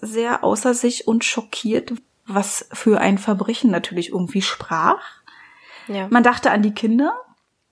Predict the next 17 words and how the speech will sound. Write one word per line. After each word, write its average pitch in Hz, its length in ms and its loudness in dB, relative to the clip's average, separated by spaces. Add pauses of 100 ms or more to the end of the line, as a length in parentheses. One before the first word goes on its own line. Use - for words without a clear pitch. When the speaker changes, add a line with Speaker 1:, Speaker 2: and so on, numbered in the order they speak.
(240)
Speaker 1:
suchte 254 360 -4
das 233 180 2
ganze 220 320 0
Areal 196 460 -2
ab - 480 -2
und 247 280 -2
machten 220 420 -2
dann 247 180 0
eine 247 220 0
grausige 226 600 -6
Entdeckung. 202 800 -2 (1500)
Ja, 127 260 -2
das 202 280 -2
ist 202 120 0
jetzt 208 160 0
wirklich 202 280 2 (1120)
nichts - 800 -2